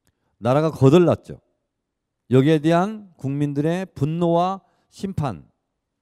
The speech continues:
심판의 의식, 이게 있었고요. 이인재의 대선 불복, 아니, 경선 불복, 대선 출마. 이인재 후보가 오백만 표를 가져갔습니다. 그리고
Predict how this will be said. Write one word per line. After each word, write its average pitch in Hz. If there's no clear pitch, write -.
심판의 170
의식, 107
이게 143
있었고요. 87
이인재의 190
대선 156
불복, 160
아니, 107
경선 151
불복, 175
대선 135
출마. 185
이인재 170
후보가 156
오백만 147
표를 156
가져갔습니다. 95
그리고 180